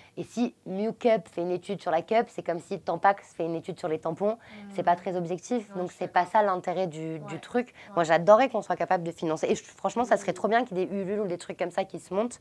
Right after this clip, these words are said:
Speaker 2: Ouais.
Speaker 1: tu vois, pour pouvoir financer des trucs comme ça où c'est des filles, alors pas comme moi, du coup, mais comme toi, <laughs> parce que moi, voilà, qui, qui ont envie de savoir,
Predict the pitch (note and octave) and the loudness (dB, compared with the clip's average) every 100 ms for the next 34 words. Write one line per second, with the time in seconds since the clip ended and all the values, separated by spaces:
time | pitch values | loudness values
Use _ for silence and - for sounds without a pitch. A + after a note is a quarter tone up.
0 | G#3+ G3+ G3 - - F3 G3+ A3+ G3 - | -16 -16 -16 -18 -8 6 6 6 0 -6
1 | E3+ F#3+ G3+ - G3 F3 G#3 F3+ - F3 | 4 4 4 0 -2 -2 -2 -4 -4 -4
2 | D#3+ D#3+ B3+ A#3 - E3 F3 - A3 G3 | -4 6 6 6 0 -4 -4 -2 4 4
3 | - - - C#3+ - _ _ D#3 D#3+ E3 | 4 -10 -6 -6 -6 _ _ -2 0 6
4 | G3 B3+ G3 - F#3+ G3+ F3+ - A#3+ C4 | 6 6 2 -4 0 2 2 4 10 12
5 | - D#3 - E3 D3 D3 G#3 D#4 - - | 10 -2 -6 -2 0 8 8 8 2 -16
6 | - - - F#3+ F3 - F#3+ F#3 A#3+ - | -18 -20 -6 -2 -2 4 4 6 2 6
7 | D4 | 6